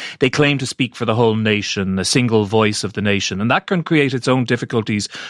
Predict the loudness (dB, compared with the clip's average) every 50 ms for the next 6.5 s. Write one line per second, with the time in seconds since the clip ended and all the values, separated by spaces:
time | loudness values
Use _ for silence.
0 | -14 -6 0 0 0 2 2 0 0 0 2 2 2 2 2 -2 -4 -4 -4 -8
1 | -6 -6 -6 -8 _ _ _ -2 2 2 4 4 4 4 2 2 4 4 4 6
2 | 4 4 4 2 2 2 2 0 2 2 2 2 2 2 2 2 0 0 -2 -2
3 | -2 -2 0 0 0 0 0 0 0 0 2 2 2 2 2 2 0 0 0 0
4 | 0 0 -2 -2 -2 0 0 0 0 -2 -2 -4 -4 -4 -2 -2 -2 -2 -4 -8
5 | -12 -16 -16 -14 -8 -2 0 0 2 2 0 -2 0 0 0 0 0 2 0 0
6 | 0 0 0 0 0 0 0 -2 -2 -2